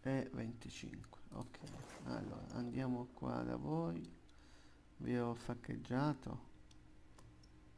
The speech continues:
Ventidue, ok.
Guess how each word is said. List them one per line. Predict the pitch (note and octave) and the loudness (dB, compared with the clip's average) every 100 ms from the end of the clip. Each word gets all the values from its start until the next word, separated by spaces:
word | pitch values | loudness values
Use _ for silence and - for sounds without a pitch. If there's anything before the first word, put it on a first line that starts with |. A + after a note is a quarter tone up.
| - - - - - - - - - - - - - - - - - - - - - - E3 | -16 -16 -14 -14 -14 -18 -16 -16 -16 -16 -16 -16 -18 -16 -16 -16 -16 -16 -16 -16 -14 -10 0
Ventidue, | A#2+ A#2 - D#3 E3 C#3 B2+ - - | 2 2 4 6 8 6 4 -2 -4
ok. | - - - - E3 D3+ | -4 -4 -4 2 4 4